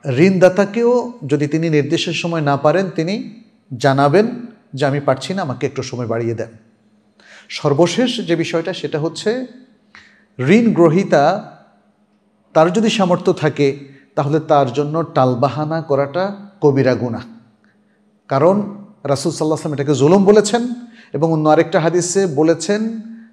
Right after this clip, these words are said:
তাকে শাস্তি দেওয়া যাবে, তাকে শাস্তি দেওয়া যাবে। ইসলামের শাস্তিযোগ্য যে কাজগুলো, সেগুলো কবিরা গুনাহের কাজ, এটা মনে রাখতে হবে।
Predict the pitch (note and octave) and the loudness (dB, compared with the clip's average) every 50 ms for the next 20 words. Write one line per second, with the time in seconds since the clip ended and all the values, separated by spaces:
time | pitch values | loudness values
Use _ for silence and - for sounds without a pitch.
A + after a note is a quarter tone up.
0 | _ _ _ - C#3 C3+ C3+ - - F#3 G3 G#3 A3 A#3 A3+ - - - - - | _ _ _ 0 0 0 -2 -2 -2 2 2 4 2 2 0 -6 -14 -16 -12 -6
1 | - C#3+ C3+ - - - C#3+ C3+ A2 C3 B2 C3 C#3 C3 - - A#2 - - - | -4 -4 -4 -4 -6 -4 -4 -2 0 2 2 2 2 0 -2 -6 -8 -10 -14 -20
2 | _ _ _ _ _ _ _ _ _ _ - B2+ A#2+ C3 C#3 C3 - A2 - - | _ _ _ _ _ _ _ _ _ _ -8 -8 -6 -6 -8 -8 -8 -10 -10 -8
3 | C#3+ A2+ A2+ A2+ A#2 A#2 - - - _ _ _ _ _ _ - D3+ C#3 - D#3+ | -8 -8 -8 -8 -10 -10 -14 -16 -18 _ _ _ _ _ _ -10 -10 -8 -6 -4
4 | D#3+ E3 E3+ - - D#3+ D3 - - - F#3 D#3+ C#3 E3+ D#3+ D3+ C#3 D3 E3 E3 | -4 -4 -4 -4 -2 -4 -4 -2 -2 -2 -2 0 0 0 0 0 0 2 2 2
5 | D#3+ - - - - - _ _ _ _ - C3 B2+ B2+ C#3+ C#3+ D3 D3 C#3+ D3 | 2 0 -4 -10 -18 -20 _ _ _ _ -16 -12 -6 -2 -2 0 2 4 4 4
6 | B2 C3+ - C3+ A2+ G#2+ G2 - - B2+ A2+ C3+ D3 E3+ G3 A3+ A3 - - - | 4 2 0 0 -2 -2 -2 -4 -6 -4 -2 -2 0 0 0 -2 -4 -6 -4 -2
7 | C3+ A#2+ B2+ A#2 A#2+ A2+ B2+ B2 A#2+ A#2+ A#2+ A2+ - A2 G#2 G#2+ - - - D3 | -2 0 0 0 -2 -2 -4 -4 -4 -6 -6 -8 -8 -10 -10 -12 -14 -18 -14 -10
8 | D3+ C3+ B2 A2+ G#2+ G#2+ - - - - - - | -8 -6 -6 -6 -8 -10 -10 -12 -16 -18 -20 -20